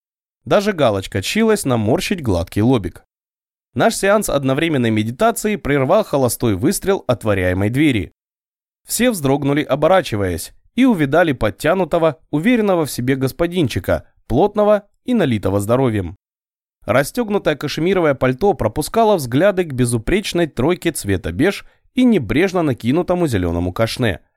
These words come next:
Гладко выбритое лицо гостя с зоркими серыми глазами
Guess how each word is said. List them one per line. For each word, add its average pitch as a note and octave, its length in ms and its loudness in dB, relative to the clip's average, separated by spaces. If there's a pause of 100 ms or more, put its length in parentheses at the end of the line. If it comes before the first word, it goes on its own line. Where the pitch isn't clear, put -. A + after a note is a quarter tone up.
(400)
Гладко F#3+ 380 -2
выбритое F3 440 0
лицо C#3+ 300 0
гостя A#2+ 460 -2
с F2+ 40 -6
зоркими C3 480 -2
серыми C#3 420 0
глазами C#3+ 580 0